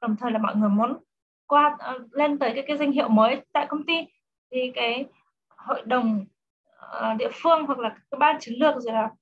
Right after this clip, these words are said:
hội đồng đại sứ, nếu mọi người, nếu mọi người muốn trở thành các cái thành viên của các cái, ờ, ban đó thì cái chương trình đào tạo này trăm phần trăm là bạn phải trải qua, vượt qua. Nó không những cung cấp cho bạn những các cái kiến thức lý thuyết trên điều gì diễn ra trên thế giới,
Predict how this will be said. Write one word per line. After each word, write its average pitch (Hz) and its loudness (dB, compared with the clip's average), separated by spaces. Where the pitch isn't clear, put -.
hội 214 -2
đồng 233 -2
đại 233 0
sứ, 254 -6
nếu 302 -6
mọi 277 -6
người, 233 -4
nếu 247 -10
mọi 262 0
người 247 -2
muốn 220 -4
trở 285 0
thành 247 -8
các 539 -12
cái 269 -2
thành 262 -2
viên 277 0
của 202 -10
các - -16
cái, 254 -8
ờ, 233 -2
ban 285 4
đó 226 2
thì 269 -8
cái - -20
chương - -20
trình 294 -4
đào 254 0
tạo 240 -2
này 226 -2
trăm 285 -4
phần 285 -6
trăm 320 0
là 294 -2
bạn - -2
phải 240 -12
trải 208 -6
qua, 285 2
vượt 262 0
qua. 302 4
Nó 220 0
không 311 -20
những 330 -12
cung 370 -12
cấp 403 -2
cho - -10
bạn 277 2
những 262 -6
các 294 -12
cái 285 -6
kiến 269 -6
thức 381 -10
lý 277 2
thuyết 427 2
trên 302 -6
điều 220 -4
gì 233 -2
diễn 233 -4
ra 285 2
trên 277 -8
thế 254 -8
giới, 247 2